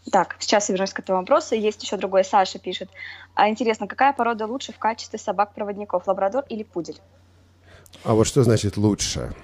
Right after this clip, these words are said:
Speaker 2: Саш? Вот, э, да я не, не к тебе, Тань, да?
Speaker 1: Мгм.
Speaker 2: А, Илишка, я даже не знаю, как ты это прокомментируешь, потому что когда,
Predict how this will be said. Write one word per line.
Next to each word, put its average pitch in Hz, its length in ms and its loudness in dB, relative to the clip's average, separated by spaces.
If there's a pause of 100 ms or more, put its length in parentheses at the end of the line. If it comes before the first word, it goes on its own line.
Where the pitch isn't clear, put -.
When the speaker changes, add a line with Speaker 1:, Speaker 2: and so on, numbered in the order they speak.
(300)
Speaker 2:
Саш? - 520 -8
Вот, 87 300 -6
э, 85 240 -4 (280)
да 95 60 0
я 101 220 2
не, 113 200 4
не 113 180 6
к - 40 -8
тебе, 127 240 6
Тань, 85 260 0
да? 113 220 4
Speaker 1:
Мгм. 233 260 -2 (100)
Speaker 2:
А, 95 360 -2
Илишка, 123 420 4
я 110 60 6
даже 107 160 2
не 127 80 4
знаю, 120 200 6
как 95 120 -4
ты - 100 0
это 101 120 0
прокомментируешь, 120 600 4
потому 95 220 0
что 90 120 -4
когда, 110 260 2